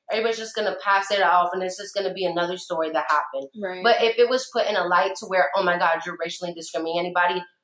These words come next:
Speaker 1: put on the applications that anybody could be hired, because if you have ten people and let's say one, one Hispanic person and nine people African American, you're gonna choose that one Hispanic person because you think they could do the job better.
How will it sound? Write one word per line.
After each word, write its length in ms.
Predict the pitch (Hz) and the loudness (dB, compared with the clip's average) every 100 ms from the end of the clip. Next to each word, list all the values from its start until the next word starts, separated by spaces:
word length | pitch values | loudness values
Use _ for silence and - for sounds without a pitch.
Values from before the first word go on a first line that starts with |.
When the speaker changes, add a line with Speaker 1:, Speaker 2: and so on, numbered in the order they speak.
| _ | _
Speaker 1:
put 240 | - 240 202 | 0 2 4
on 200 | 214 214 | 4 4
the 220 | 202 175 - - - | 4 4 2 -10 -2
applications 840 | 208 208 220 214 190 208 220 220 214 | 0 0 -4 -2 -4 -2 -4 -4 0
that 220 | 185 - | 0 2
anybody 600 | 202 208 208 185 190 202 | 2 2 2 2 2 -4
could 140 | 214 175 | -10 -12
be 120 | 202 | -4
hired, 440 | 190 180 190 220 214 | 0 2 0 -4 -8
because 320 | 208 196 - - | -6 -6 -4 -8
if 160 | 202 - | -8 -10
you 120 | 220 220 | -8 2
have 300 | 196 196 185 - - | 2 2 -2 -12 -4
ten 200 | 233 233 233 | -2 -2 -6
people 420 | 214 233 233 226 - - | -8 2 2 2 -4 -4
and 120 | 214 | 0
let's 180 | 208 208 | 0 2
say 280 | 226 196 196 _ 160 | 0 0 -4 _ -4
one, 380 | 214 226 247 233 - _ _ _ | 4 4 2 -4 -14 _ _ _
one 340 | 180 240 240 | -2 0 0
Hispanic 480 | 233 240 226 208 233 | -2 -2 2 2 0
person 300 | 240 233 233 | -4 -4 -2
and 300 | 202 190 175 | 0 0 0
nine 240 | 196 208 208 | 0 2 0
people 200 | 220 214 | -4 0
African 380 | 214 196 196 208 | 2 2 0 -4
American, 540 | 185 180 196 202 208 190 | -2 0 0 0 -4 -4
you're 100 | 202 | -4
gonna 180 | 202 | -4
choose 200 | - 202 | -6 -4
that 200 | 185 175 | 2 2
one 160 | 175 180 - | 2 -4 -8
Hispanic 460 | - 175 170 175 | -6 -2 0 -2
person 240 | 202 196 180 | -4 -6 -10
because 260 | 180 185 | -12 -12
you 100 | 175 - | -14 -12
think 160 | 175 | -10
they 140 | - 175 | -8 -8
could 160 | 180 | -10
do 120 | 180 190 | -14 -6
the 120 | 180 | 0
job 260 | 165 170 | 2 2
better. 320 | 185 185 190 | 2 2 2